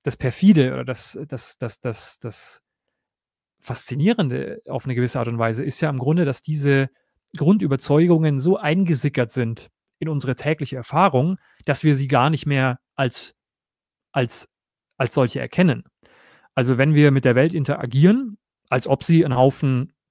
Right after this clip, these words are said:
Materie wäre, die wir zersetzen und verändern können, dann realisieren wir ja gar nicht mehr,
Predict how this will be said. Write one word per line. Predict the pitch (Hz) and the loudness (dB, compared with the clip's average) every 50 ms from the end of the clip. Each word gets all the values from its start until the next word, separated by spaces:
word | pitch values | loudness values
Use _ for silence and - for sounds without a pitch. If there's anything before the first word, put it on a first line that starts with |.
| _ _ - | _ _ -8
Materie | - 135 123 120 - - 151 190 196 151 135 156 196 208 208 | -4 -2 -2 0 2 2 2 4 4 4 4 4 2 2 -2
wäre, | - 127 127 120 127 131 131 175 214 233 | -2 0 2 2 4 4 2 2 0 0
die | 170 - 139 | -2 -2 -2
wir | 135 139 135 127 | 0 0 0 0
zersetzen | - 135 113 117 143 - - - 175 165 | -2 -4 -2 -2 -4 -4 -6 -8 -8 -8
und | 143 123 | -8 -6
verändern | - 156 165 190 165 123 | -6 -4 -2 -2 -2 -4
können, | - 123 120 131 156 185 202 - _ _ _ _ _ _ _ _ _ _ _ - | -4 -4 -4 -2 -2 -4 -4 -8 _ _ _ _ _ _ _ _ _ _ _ -2
dann | 143 135 | -2 0
realisieren | 143 139 143 139 139 143 131 135 196 220 220 | 2 2 2 4 4 2 2 2 2 2 4
wir | 180 156 | 4 2
ja | 151 139 | 2 0
gar | 123 127 127 | 0 -2 -4
nicht | 131 120 - | -4 -4 -4
mehr, | 127 123 135 160 165 | -4 -4 -4 -4 -6